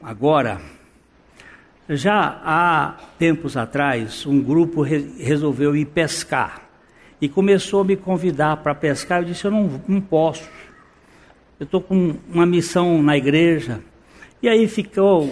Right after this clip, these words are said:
o Gilberto me pegando daqui, o Júlio de lá. E aí foram conversar com o Mário, que é o presidente da igreja, pra mudar um, um,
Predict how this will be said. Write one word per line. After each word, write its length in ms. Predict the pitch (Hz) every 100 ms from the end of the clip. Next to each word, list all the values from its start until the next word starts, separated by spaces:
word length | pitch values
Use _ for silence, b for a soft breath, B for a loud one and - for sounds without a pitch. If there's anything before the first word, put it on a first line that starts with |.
| 139
o 80 | 147
Gilberto 720 | 170 165 139 190 180 - 160
me 80 | 165
pegando 640 | 180 156 156 180 175 139
daqui, 480 | 127 127 - 180 185
o 140 | 151
Júlio 400 | 143 139 190 165
de 140 | 139 143
lá. 400 | 156 180 170 - B B B B
E 80 | 180
aí 160 | 190
foram 300 | 196 220 220
conversar 640 | 196 190 185 175 - 185 165
com 100 | 165
o 40 |
Mário, 480 | 151 170 180 156 139
que 260 | - 139 147
é 60 |
o 80 | 147
presidente 420 | 151 135 139 156
da 100 | 147
igreja, 500 | 135 147 170 165 135
pra 140 | 147 170
mudar 400 | 170 156 170 170
um, 240 | 160 143 B B B
um, 540 | 175 185 180 156 143